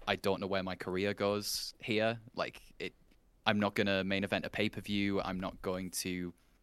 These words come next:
uh, get to have, like, a fifteen-minute match on T V even. Like, it's, yeah, it, it, I don't know what Tony Khan is doing, and definitely female employees could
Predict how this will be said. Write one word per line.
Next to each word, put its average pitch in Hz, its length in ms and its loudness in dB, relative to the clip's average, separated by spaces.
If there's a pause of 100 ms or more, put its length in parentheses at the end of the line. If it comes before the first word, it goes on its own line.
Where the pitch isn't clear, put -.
(120)
uh, 92 260 0 (200)
get - 220 2
to 107 60 -2
have, 92 300 0
like, 95 160 0
a 92 160 2
fifteen-minute 95 720 -4
match 95 420 -2
on 95 140 -4
T 95 180 -6
V 95 140 -2 (180)
even. 107 500 -2
Like, 98 300 -6
it's, - 380 -2 (240)
yeah, 110 240 8 (180)
it, 135 240 6
it, 123 160 2 (480)
I 151 100 12
don't 160 140 10
know 151 80 12
what 131 240 10
Tony 110 260 2
Khan 95 460 2 (380)
is 104 160 -2
doing, 95 360 2
and 101 220 -2
definitely 107 520 2 (420)
female 101 340 4
employees 92 480 2
could 95 160 -2